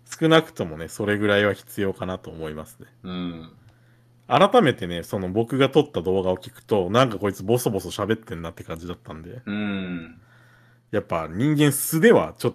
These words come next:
Speaker 1: と見るに耐えない。
Speaker 2: うん。
Speaker 1: だから芸人さんとかも、ス-、ステージに上がるぞみたいな気合をまとって言ってるはず。
Speaker 2: うん。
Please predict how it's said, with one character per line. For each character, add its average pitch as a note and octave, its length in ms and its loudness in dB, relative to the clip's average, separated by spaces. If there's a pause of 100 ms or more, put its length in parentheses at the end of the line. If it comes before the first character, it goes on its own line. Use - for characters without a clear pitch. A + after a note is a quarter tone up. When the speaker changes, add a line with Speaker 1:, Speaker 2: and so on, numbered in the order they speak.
Speaker 1:
と D#2+ 400 -8
見 C3 160 4
る C#3 120 6
に F2 120 -6
耐 A#2+ 260 4
え A2+ 40 4
な F2+ 120 -4
い。 D#2+ 120 -16 (220)
Speaker 2:
う F#2+ 80 -10
ん。 F2+ 760 -8 (120)
Speaker 1:
だ A#2+ 100 -6
か F2 80 -6
ら F2+ 60 -4
芸 C3 240 4
人 E3 180 2
さ E3 140 4
ん E3 100 0
と F#3+ 100 0
か E3+ 100 4
も、 D3+ 440 0 (800)
ス-、 - 160 -8
ス - 40 -10
テ F3 160 8
ー D#3 40 8
ジ C#3+ 80 2
に C3 60 -2
上 C3 100 -2
が - 120 -8
る G3+ 80 -2
ぞ F#3+ 280 0
み B2+ 140 -2
た B2 100 2
い A2 60 0
な G2+ 120 -2
気 D3 220 0
合 D#3+ 220 6
を D3+ 40 6
ま C#3+ 200 4
と A3+ 120 -2
っ A3+ 80 -4
て - 420 -2
言 G#2 240 -4
っ F2+ 40 -6
て G2 80 0
る F#2 80 -2
は F#2+ 160 -6
ず。 D#2+ 160 -16
Speaker 2:
う - 20 -10
ん。 - 60 -16